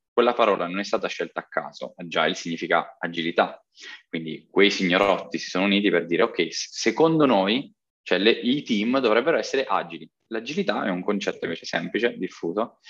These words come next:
quindi un po' mi piace rompere, eh, tol-, togliere la maiuscola e capire, eh, e parlare dell'agilità in senso lato, perché i team, mediamente un'agency di cinque persone, di solito è agile.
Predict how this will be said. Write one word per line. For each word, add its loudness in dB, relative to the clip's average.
quindi 4
un -2
po' 4
mi 0
piace 4
rompere, 2
eh, 0
tol-, 2
togliere 4
la 2
maiuscola -2
e -8
capire, -2
eh, 2
e -4
parlare 2
dell'agilità -2
in -6
senso -8
lato, -4
perché 0
i 0
team, 0
mediamente 2
un'agency 0
di 2
cinque -2
persone, 0
di -8
solito 2
è 4
agile. 2